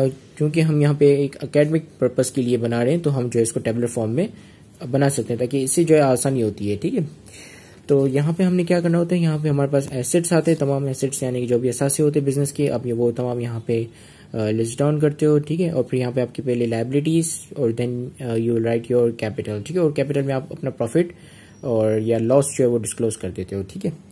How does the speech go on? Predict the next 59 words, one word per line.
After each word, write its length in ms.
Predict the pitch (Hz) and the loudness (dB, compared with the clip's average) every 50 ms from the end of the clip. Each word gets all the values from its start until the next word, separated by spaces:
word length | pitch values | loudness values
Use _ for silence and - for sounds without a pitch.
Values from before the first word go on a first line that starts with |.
| - - - - - - - - - - - | -20 -20 -20 -20 -20 -20 -20 -20 -20 -12 -6
तो 140 | - 110 104 | -4 -2 -2
चलें 220 | 95 - 139 143 139 | 0 0 0 0 0
start 280 | - - 160 151 147 | 2 2 2 2 2
करते 240 | 151 165 147 147 160 | 2 0 2 2 2
हैं। 220 | 160 160 170 175 | 2 4 2 2
सबसे 280 | 165 - - 143 - 147 | 0 -2 -4 -2 -2 -2
पहले 140 | 135 123 120 | 0 0 -2
हमारे 220 | 120 120 123 127 - | -2 -2 -2 -4 -4
assets, 460 | 131 117 - 160 160 - - - - - | -6 -6 -6 -4 -4 -4 -6 -6 -6 -4
अ, 200 | 156 135 127 123 | 0 0 0 2
portion 320 | 120 - 123 - - 147 | 2 0 -2 0 0 -2
से 140 | 143 156 147 | 0 0 0
start 220 | 147 - 143 143 | 2 2 0 0
करते 200 | - 151 139 156 | 0 -2 0 0
हैं। 60 | 151 | 0
तो 60 | 139 143 | 0 0
चलें 200 | - 156 165 165 | 2 2 4 4
यहाँ 200 | 165 151 151 151 | 4 2 2 2
पे 80 | 151 | 2
हम 200 | 151 147 143 139 | 2 2 0 0
ढूंढते 300 | 139 139 139 139 139 160 | 0 0 0 0 0 0
हैं 40 | 143 | 0
कि 60 | 143 | 2
हमारे 200 | 139 127 127 131 | 2 0 0 -2
पास 200 | 135 165 170 170 | 0 0 0 0
कौन 160 | - - 135 | 0 -2 -2
कौन 140 | 120 127 117 | -2 -2 -2
से 120 | 117 123 110 | -2 -2 -2
एसेट्स 320 | 107 107 - 110 101 - | -2 -4 -4 -6 -6 -8
हैं। 100 | 123 104 | -8 -6
तो 80 | 113 113 | -6 -6
हमारे 160 | 117 117 117 | -4 -4 -4
पास 140 | 123 120 - | -4 -4 -4
cash 380 | - 135 139 147 151 147 165 | -2 0 0 0 0 0 0
है 180 | 180 185 185 185 - - - - - - - - - - - | 0 -2 -2 -4 -10 -20 -20 -20 -20 -20 -20 -20 -20 -8 -4
फिफ्टीन 300 | - 127 131 - 165 165 156 | -4 -4 -2 0 0 2 4
थाउजेंड 260 | 160 151 143 151 156 | 4 4 4 2 2
का, 180 | 147 160 156 151 | 4 4 4 4
then 180 | 147 143 135 131 | 4 2 2 0
we 260 | 127 123 123 123 123 | 0 0 -2 -2 -2
have 140 | - 120 - | -4 -6 -6
account 260 | 123 123 123 120 123 | -6 -6 -4 -4 -4
receivables 440 | - 180 175 180 185 180 170 - - | -4 -2 2 2 2 2 2 0 0
ten 160 | 175 170 170 | 0 0 2
thousand 380 | 170 170 165 160 165 170 165 | 2 2 2 4 4 2 0
के, 140 | 165 175 170 | 0 0 -2
ठीक 120 | 165 175 180 | 0 0 -2
है। 60 | 170 | -2
Merchandise 500 | 143 127 123 - - 143 143 139 135 135 147 - - | -2 -2 -4 -4 -2 0 2 2 0 -2 -4 -6 -4
in 140 | 156 143 135 | -2 -2 0
beginning 400 | 131 135 135 135 156 160 170 170 | 2 2 2 4 4 4 4 4
नहीं 260 | 160 151 151 156 160 | 4 2 2 2 2
आती 280 | 165 160 160 151 160 160 | 2 2 2 2 0 0
क्योंकि 220 | 160 156 143 131 | 0 0 0 0
beginning 380 | 120 123 123 131 131 131 131 123 | 0 0 -2 -2 -2 -2 -2 -2
जो 80 | 127 131 | -2 -2
है 60 | 127 | -2
हम 200 | 123 131 131 127 | -2 -2 -2 -2
already, 340 | 123 120 120 120 139 185 | -2 -2 0 0 0 0